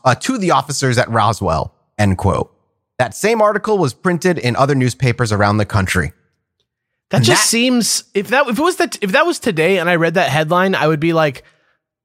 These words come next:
Speaker 2: "The government can't do that. They can't just, like,
Speaker 1: But they
Speaker 2: create a
Speaker 1: can.
Speaker 2: an-, like a, like a anti-, like a disinformation campaign."
Speaker 1: <laughs> Well, is it a disinformation campaign? 'Cause at the time they were touting around, touting around, uh,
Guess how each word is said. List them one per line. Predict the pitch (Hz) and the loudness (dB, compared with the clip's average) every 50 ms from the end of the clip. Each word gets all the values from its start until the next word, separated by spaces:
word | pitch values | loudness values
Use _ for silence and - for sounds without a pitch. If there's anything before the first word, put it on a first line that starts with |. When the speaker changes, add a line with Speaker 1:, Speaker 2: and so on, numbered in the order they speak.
| _ _ _ _ _ _ _ _ _ _ _ _ _ _ _ | _ _ _ _ _ _ _ _ _ _ _ _ _ _ _
Speaker 2:
"The | 165 156 | -2 0
government | 156 190 190 208 214 202 160 | 0 0 0 0 -2 -2 0
can't | - 196 185 165 - | 0 0 0 0 0
do | 156 180 226 | 0 0 0
that. | 220 - 175 - _ _ _ _ _ _ _ _ _ _ _ | 0 -2 -4 -6 _ _ _ _ _ _ _ _ _ _ _
They | 170 165 | -4 -2
can't | - 202 196 190 | 0 -2 -2 -2
just, | - 220 208 - - | -2 -4 -4 0 0
like, | 208 175 160 - - - - _ _ _ _ _ _ _ _ _ _ _ _ _ _ _ _ _ _ _ _ _ _ _ _ _ | 0 0 0 -2 -8 -16 -18 _ _ _ _ _ _ _ _ _ _ _ _ _ _ _ _ _ _ _ _ _ _ _ _ _
Speaker 1:
But | 127 110 147 147 151 | -4 -2 -2 0 0
they | 170 180 | 0 2
Speaker 2:
create | 190 180 185 | 2 4 4
a | 190 - 240 214 214 | 4 4 4 2 2
Speaker 1:
can. | 185 | 2
Speaker 2:
an-, | 175 185 147 | 0 -2 0
like | 170 165 160 170 | -2 -2 0 0
a, | 160 151 - - _ _ _ - - - _ - | 0 0 -2 -6 _ _ _ -20 -20 -20 _ -4
like | 175 160 - | -2 0 0
a | 185 - - | -4 -2 -2
anti-, | 165 175 190 196 - 214 220 196 196 185 180 | -2 -2 -2 -2 -2 0 0 2 2 0 0
like | 170 170 185 | 0 -2 -2
a | 160 | -2
disinformation | 123 185 196 196 - 208 180 185 185 156 156 170 185 - 202 185 175 | 0 0 0 0 0 -2 0 0 0 0 0 0 0 0 0 -2 -2
campaign." | - 190 185 185 180 - 202 190 196 233 240 247 - 175 | 0 0 0 0 0 0 0 0 0 -2 -2 -2 -2 0
Speaker 1:
<laughs> | 131 - - - - - - _ _ _ _ _ _ - | -2 0 0 -2 -4 -4 -8 _ _ _ _ _ _ 0
Well, | 185 196 233 | 2 2 2
is | 294 311 | 2 0
it | 330 | -2
a | 302 247 | -2 -2
disinformation | 302 311 - - 302 277 - 320 294 311 311 302 - 294 285 | -2 -4 -2 -2 -2 0 0 0 2 2 0 0 0 -2 0
campaign? | 311 311 302 285 294 311 302 | 0 0 0 0 0 0 0
'Cause | 262 202 185 | 0 0 -2
at | 180 | -2
the | 160 | -4
time | 147 - 262 277 294 269 220 | -4 -2 0 0 0 0 0
they | 190 | 0
were | 180 175 | -2 0
touting | - 175 151 139 139 | 0 0 0 0 2
around, | 135 127 120 98 113 | 2 2 0 0 0
touting | - 160 147 - 131 123 | 0 0 0 2 0 0
around, | 117 117 113 110 - - | 2 2 2 2 2 0
uh, | 110 107 95 90 | 0 2 2 0